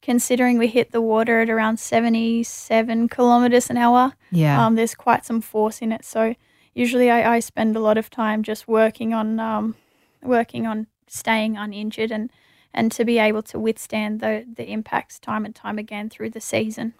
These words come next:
Speaker 2: Something you had to adapt to, like hitting the water, 'cause obviously you hit the water feet first every time.
Speaker 1: Yeah.
Speaker 2: Explain to the person who's never dived off a ten meter platform, let alone a twenty-two meter, what that's like.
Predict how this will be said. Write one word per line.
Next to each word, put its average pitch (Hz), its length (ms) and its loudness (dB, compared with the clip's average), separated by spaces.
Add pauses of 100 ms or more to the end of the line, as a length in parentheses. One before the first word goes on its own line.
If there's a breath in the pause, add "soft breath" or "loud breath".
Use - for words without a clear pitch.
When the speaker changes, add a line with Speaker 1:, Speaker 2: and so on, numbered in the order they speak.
(180)
Speaker 2:
Something 247 240 4
you 285 80 6
had 208 120 4
to 190 80 4
adapt 147 400 0
to, 247 320 0
like 170 300 -2
hitting 165 300 2
the 160 80 2
water, 147 520 -2
'cause - 80 -6
obviously 160 320 -2
you 160 100 0
hit - 180 -2
the 156 80 0
water 147 420 2
feet - 200 -2
first 135 300 -2
every 131 140 -2
time. 139 340 0
Speaker 1:
Yeah. 254 80 4 (260)
Speaker 2:
Explain 202 680 -4
to 247 80 -2
the 208 60 0
person 165 320 -2
who's 156 200 0
never 165 640 2 (420 soft breath)
dived 160 320 4
off 160 120 0
a 165 40 -2
ten 156 220 2
meter 147 180 2
platform, 165 760 -2 (800)
let 202 260 2
alone 151 400 2
a - 80 -8
twenty-two 151 560 -4
meter, 139 240 -6 (120)
what - 180 -8
that's - 240 -10
like. 151 220 -10